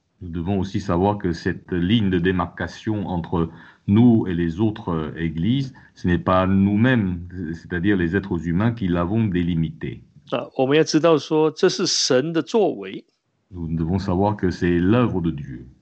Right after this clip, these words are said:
Speaker 2: 啊，是神所设立的教会。
Speaker 1: C'est Dieu qui a établi cette église.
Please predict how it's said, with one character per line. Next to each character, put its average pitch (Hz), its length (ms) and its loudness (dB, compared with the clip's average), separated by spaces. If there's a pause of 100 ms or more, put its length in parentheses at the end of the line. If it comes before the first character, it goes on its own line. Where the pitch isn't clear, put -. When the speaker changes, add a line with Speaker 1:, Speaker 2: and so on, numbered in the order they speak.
(180)
Speaker 2:
啊， 110 180 -4
是 180 300 -2
神 - 840 0
所 117 280 -2
设 - 300 0
立 160 120 -6
的 135 140 -4
教 139 320 -6
会。 143 320 -8 (420)
Speaker 1:
C'est 82 300 -4
Dieu 117 240 2
qui 117 140 2
a 101 120 2
établi 107 480 0
cette - 220 -4
église. 65 540 -6